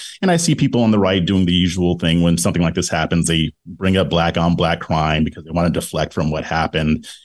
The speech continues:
yada, yada, yada, yada, yada. So to me, this should be a moment where we can all come together. But now with our political landscape, it's just gotten so politicized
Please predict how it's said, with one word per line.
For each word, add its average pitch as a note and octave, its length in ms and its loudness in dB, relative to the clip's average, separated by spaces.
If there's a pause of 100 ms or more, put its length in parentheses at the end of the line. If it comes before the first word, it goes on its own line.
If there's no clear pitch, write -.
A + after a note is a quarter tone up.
yada, F#2 300 0
yada, D#2+ 260 2
yada, D2+ 240 0
yada, D2 220 0
yada. D2 360 -2 (260)
So B2 280 2
to B2 220 0
me, C3+ 580 2 (300)
this C#3 160 -4
should C#3+ 160 0
be A2+ 180 4
a F#2 120 2
moment F#2 360 2
where F2 100 0
we F2 100 0
can F#2+ 120 -2
all F2 140 0
come F#2 240 0
together. D#2+ 520 -2 (380)
But G2+ 420 -2
now A2 600 2
with F#2 280 -6
our F#2 140 2
political F2 460 0
landscape, F2 580 0
it's - 160 -12
just G#2 200 0
gotten E2+ 200 0
so G#2 260 2
politicized F2+ 920 0